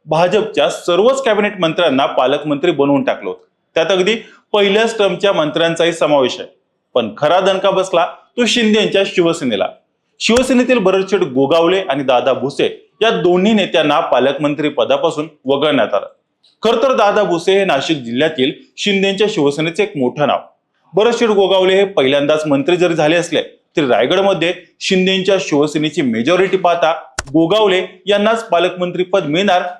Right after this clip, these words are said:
हे जणू सगळेच गृहीत धरून चालले होते. पण खरा दणका या दोन नेत्यांनाच बसला. पण एकनाथ शिंदेच्या वाढत्या महत्वाकांक्षांचे पंख छाटण्यासाठीच पालकमंत्री पदाचं वाटप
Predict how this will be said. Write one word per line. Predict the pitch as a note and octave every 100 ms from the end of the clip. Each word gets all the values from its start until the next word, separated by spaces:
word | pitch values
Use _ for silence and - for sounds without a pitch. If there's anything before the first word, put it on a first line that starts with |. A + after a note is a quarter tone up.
| _
हे | A#3+
जणू | F#3 A#3 G#3+ G#3+
सगळेच | - F#3 D#3 F#3 D3+
गृहीत | B2 C3 D3
धरून | B2 B2 B2
चालले | A2+ F#2
होते. | F2+ - _ _ _
पण | A2+ G#2+
खरा | - D#3+ F#3+
दणका | F#3+ D#3+ D3+ D3+ - _
या | F#3+
दोन | F3+ F3+ F3 F3+ -
नेत्यांनाच | C#3+ D3 D3+ C#3+ A2+
बसला. | G2 F#2+ G2+ - _ - - _
पण | B3+
एकनाथ | B3+ B3 B3+
शिंदेच्या | A3+ G#3+ A3 G#3+ A3
वाढत्या | F3 D3 F#3+
महत्वाकांक्षांचे | F3+ C#3+ D3 E3 D#3+ C3 C3+ B2 B2+
पंख | D#3 - F3 G#3 G#3+
छाटण्यासाठीच | F#3+ F#3+ F3+ F3+ D#3 D#3+ - _ _
पालकमंत्री | E3 F3 G3 G3 F#3+ G3+
पदाचं | G3 D3+ D3+ D3+ D3+
वाटप | C#3 C#3+ G3+